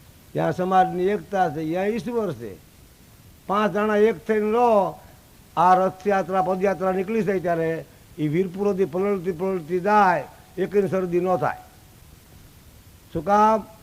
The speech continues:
ઈ સાથે મળીને પ્રેમથી જાય છે. એકલો પડે એને શરદી થાય. કોઈ એકલો નીકળે ને તો ધ્રુજે. શું કામ? ઈ પડખેવાળાને જોવે એટલે ન ધ્રુજે. પ્રેમ છે ને. હા, એક ગધેડાને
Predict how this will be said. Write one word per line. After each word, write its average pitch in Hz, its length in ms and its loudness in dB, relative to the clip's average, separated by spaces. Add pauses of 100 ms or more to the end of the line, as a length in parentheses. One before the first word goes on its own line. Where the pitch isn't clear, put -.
ઈ 151 60 -6
સાથે 160 360 -2
મળીને 196 360 2
પ્રેમથી 185 500 -2
જાય 151 280 2
છે. - 460 -10
એકલો 190 260 -2
પડે 196 180 -4
એને 185 160 -2
શરદી 175 240 -4
થાય. 139 220 0 (2000)
કોઈ 107 120 -6
એકલો 120 260 -4
નીકળે 175 320 -2
ને 151 140 -2
તો 135 140 -6
ધ્રુજે. - 1000 -6 (480)
શું 156 120 -10
કામ? 180 340 -6 (640)
ઈ 139 40 -14
પડખેવાળાને 165 600 -6
જોવે 175 180 -8
એટલે 160 200 -8
ન - 20 -8
ધ્રુજે. 135 260 -8 (1400)
પ્રેમ 127 260 -4
છે 151 140 -6
ને. 170 200 -6 (2000)
હા, 104 320 -4
એક 110 180 -4
ગધેડાને 151 800 -2